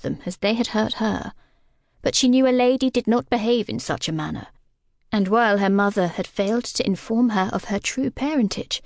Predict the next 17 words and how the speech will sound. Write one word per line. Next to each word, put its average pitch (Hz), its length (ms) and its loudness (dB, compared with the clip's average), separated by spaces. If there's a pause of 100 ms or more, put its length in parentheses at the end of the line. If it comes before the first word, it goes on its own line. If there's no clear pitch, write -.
(400)
the 208 60 0
Viscountess 269 800 2
had 247 240 -4
raised 262 320 0
a 240 60 4
lady. 254 540 -2 (840)
With 240 220 2
deliberate 240 500 2
movements, 220 680 0
Constance - 600 -2
walked - 260 -4
away, 196 500 -2 (240)
heading 226 280 2
toward 170 340 2
the 175 80 0
refreshment 175 580 -2
table. 151 480 -6